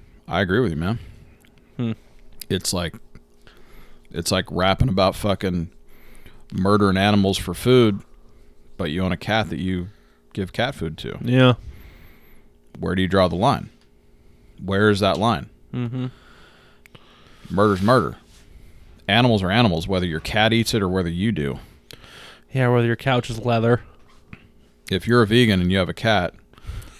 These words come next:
Speaker 2: It's either blind,
Speaker 1: I have
Speaker 2: dead,
Speaker 1: zero
Speaker 2: or
Speaker 1: ner-
Speaker 2: eating meat.
Speaker 1: I have zero respect for you.
Speaker 2: Yeah.
Speaker 1: When you are trying to argue with me that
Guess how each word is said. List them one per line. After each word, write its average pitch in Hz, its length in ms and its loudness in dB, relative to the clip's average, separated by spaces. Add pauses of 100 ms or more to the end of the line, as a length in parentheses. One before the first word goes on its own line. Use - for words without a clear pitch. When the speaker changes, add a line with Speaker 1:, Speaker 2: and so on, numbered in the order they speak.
(1040)
Speaker 2:
It's 175 180 2
either 151 220 6
blind, 139 640 2
Speaker 1:
I 98 120 2
have 117 80 6
Speaker 2:
dead, 151 240 6
Speaker 1:
zero 110 260 4
Speaker 2:
or 131 160 10
Speaker 1:
ner- - 100 -2 (160)
Speaker 2:
eating 160 360 2
meat. 135 360 0
Speaker 1:
I 104 100 2
have 95 140 2
zero 107 280 4
respect 90 360 0
for 78 120 -6
you. 64 240 -6
Speaker 2:
Yeah. 123 280 -4 (840)
Speaker 1:
When 92 180 -2
you 92 200 0
are 87 100 -2
trying 95 300 0
to 90 60 2
argue 98 300 2
with 95 120 0
me 95 380 0 (760)
that 90 340 -2